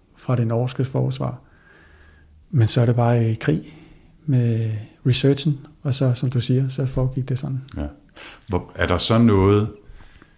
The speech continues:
Speaker 2: dialog, hvor du så laver en, altså en, en grafik, og så går du tilbage til journalisten og siger, "Her er den," eller er, er det nogle gange sådan, at der så er noget feedback,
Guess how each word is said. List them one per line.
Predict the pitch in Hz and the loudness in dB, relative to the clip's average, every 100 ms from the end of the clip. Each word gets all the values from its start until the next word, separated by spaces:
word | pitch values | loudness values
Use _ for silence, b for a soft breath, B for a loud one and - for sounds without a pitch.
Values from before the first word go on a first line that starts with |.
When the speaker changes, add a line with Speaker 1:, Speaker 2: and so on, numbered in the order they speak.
| b _ _ _ _ _ - _ - | b _ _ _ _ _ -20 _ 2
Speaker 2:
dialog, | 87 80 85 92 | 4 6 4 2
hvor | 92 82 | 0 -2
du | 80 90 87 | 0 0 0
så | - | 0
laver | 82 78 76 85 | 0 2 2 2
en, | 82 78 73 69 64 | 0 -4 -2 -4 -6
altså | 73 76 69 - | -8 -8 -8 -10
en, | 76 71 82 | -10 -8 -6
en | 80 | -4
grafik, | 82 - 92 85 | -4 -2 -2 0
og | 87 | -4
så | - | -2
går | 82 | 0
du | 80 | 0
tilbage | 78 71 73 76 | -4 -4 -2 -4
til | - 78 | -6 -4
journalisten | 82 71 71 - | -2 -2 -4 -4
og | 80 | -4
siger, | 85 73 | -2 -2
"Her | 69 87 | 0 0
er | 76 71 | 0 -4
den," | 67 | -4
eller | 78 71 73 73 - - - - - | -4 -4 -4 -6 -16 -20 -20 -20 -10
er, | 87 78 - | -8 -6 -6
er | |
det | 80 80 76 71 | -4 -4 -6 -10
nogle | 82 87 87 | -6 -2 0
gange | 78 | 0
sådan, | 73 80 | -2 -4
at | 76 | -2
der | 73 | -4
så | 85 | -4
er | |
noget | 76 76 | -4 -4
feedback, | - 71 65 76 87 - | -6 -8 -4 -2 -4 -8